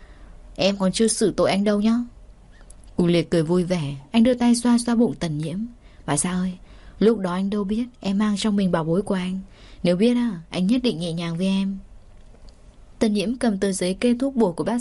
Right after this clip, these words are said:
sĩ đi lấy thêm thuốc dưỡng thai. Cung Liệt sợ Tần Nhiễm đi nhiều làm rơi mất con của anh. Anh nhất định đòi bế cô đi cho bằng được. "Anh bị điên đấy hả?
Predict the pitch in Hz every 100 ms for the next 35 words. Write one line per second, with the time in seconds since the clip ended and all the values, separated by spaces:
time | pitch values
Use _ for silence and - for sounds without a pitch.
0 | 240 220 196 196 185 175 214 208 233 254
1 | 202 151 185 190 185 175 - - - -
2 | - - - 202 180 160 - 190 - 180
3 | 165 175 208 214 196 190 170 165 175 175
4 | 208 208 262 - 214 208 190 - 175 170
5 | - - - - - 240 247 320 - 240
6 | - - 190 175 175 202 233 226 233 226
7 | 220 170 160 147 147 - - - - -
8 | 202 214 202 262 262 285 247